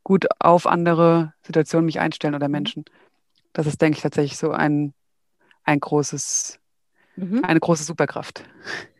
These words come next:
Speaker 2: Soll ich dir sagen, wie ich dich sehe?
Speaker 1: Ja, sehr gerne.
Speaker 2: Ich sehe dich so, ähm, also so wie ich dich wahrnehme und auch so in den Momenten, wo wir auch mal zusammen waren, du bist für mich so, du stehst mitten im Sturm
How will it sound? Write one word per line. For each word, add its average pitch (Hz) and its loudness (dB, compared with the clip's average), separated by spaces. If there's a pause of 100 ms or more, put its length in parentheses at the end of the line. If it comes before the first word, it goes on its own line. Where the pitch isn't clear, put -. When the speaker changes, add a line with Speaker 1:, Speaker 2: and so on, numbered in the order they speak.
(520)
Speaker 2:
Soll 202 0
ich 240 2
dir 277 -2
sagen, 269 2
wie 233 2
ich - 0
dich 339 0
sehe? 349 0 (600)
Speaker 1:
Ja, 156 4 (100)
sehr 143 2
gerne. 160 2 (840)
Speaker 2:
Ich 240 2
sehe 311 0
dich 277 -2
so, 240 4
ähm, 208 0
also 180 -8
so 190 -2
wie 208 0
ich - -8
dich 202 -8
wahrnehme 233 2
und 185 -4
auch 175 -8
so 175 -2 (320)
in 180 -8
den 185 -2
Momenten, 185 0
wo 202 -2
wir 180 0
auch 180 -6
mal 175 -6
zusammen 175 -4
waren, 226 0 (400)
du 202 -4
bist 233 0
für 285 2
mich 262 2
so, 240 6 (460)
du 196 -12
stehst 233 2
mitten 294 0
im 285 2
Sturm 170 -2